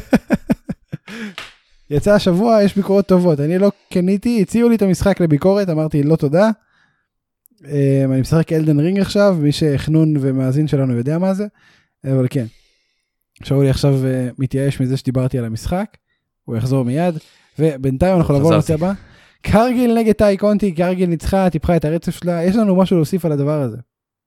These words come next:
Speaker 1: שאלה.
Speaker 2: אתה אומר או שואל?
Speaker 1: שואל.
Speaker 2: אה,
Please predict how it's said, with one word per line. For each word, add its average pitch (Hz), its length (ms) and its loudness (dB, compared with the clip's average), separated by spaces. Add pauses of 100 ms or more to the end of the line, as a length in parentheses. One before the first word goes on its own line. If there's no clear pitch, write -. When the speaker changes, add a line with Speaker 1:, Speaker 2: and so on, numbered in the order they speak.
(840)
Speaker 1:
שאלה. 135 280 -2 (380)
Speaker 2:
אתה 101 140 2
אומר 117 400 8
או 190 120 10
שואל? 156 320 6
Speaker 1:
שואל. 120 220 -2 (1000)
Speaker 2:
אה, 98 180 0